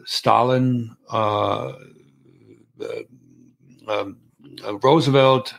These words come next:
and, uh, uh, uh, the British guy, uh, Churchill, got together, were influenced by K G B. And, uh, as a result that, of that, Roosevelt actually gave up Poland.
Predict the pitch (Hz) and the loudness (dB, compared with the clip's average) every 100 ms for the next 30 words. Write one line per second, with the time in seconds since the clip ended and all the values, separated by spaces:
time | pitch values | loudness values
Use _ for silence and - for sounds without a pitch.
0 | _ 123 107 104 104 104 104 101 101 95 | _ -4 -2 0 -2 0 2 4 2 -2
1 | 95 _ _ _ _ _ _ - 101 - | -10 _ _ _ _ _ _ -12 -10 -12
2 | 92 _ - 95 92 90 95 117 113 98 | -18 _ -8 -6 -4 -6 -8 -4 -2 -2
3 | - 95 95 95 - 95 95 - _ _ | -2 -2 0 -2 -2 -2 -2 -6 _ _
4 | _ - _ - 151 147 135 110 - - | _ -20 _ -2 0 2 0 0 -4 -2
5 | 120 113 110 113 117 117 101 - - _ | -2 -2 -2 0 0 -2 -6 -18 -20 _
6 | _ - 117 - 131 147 170 190 - 165 | _ -18 -16 -4 -2 0 2 0 2 2
7 | 143 135 127 - - 104 127 151 156 - | 4 2 0 -4 -10 0 2 2 0 0
8 | 147 139 135 123 156 135 101 _ _ _ | 0 2 0 2 2 0 -2 _ _ _
9 | _ _ _ _ - 131 123 120 120 120 | _ _ _ _ -4 0 2 2 2 2
10 | 120 120 120 117 156 - 127 123 123 123 | 4 4 4 2 -4 -8 -4 -2 2 2
11 | 127 147 151 131 127 65 78 73 85 117 | 4 4 2 -2 -4 -16 -18 -10 -8 -2
12 | 131 135 - 110 120 180 143 131 113 104 | 2 0 -2 -2 2 2 2 2 2 0
13 | 120 117 127 117 107 120 139 120 127 - | -4 -2 0 0 0 2 2 2 0 0
14 | 160 196 92 82 | 2 2 0 -6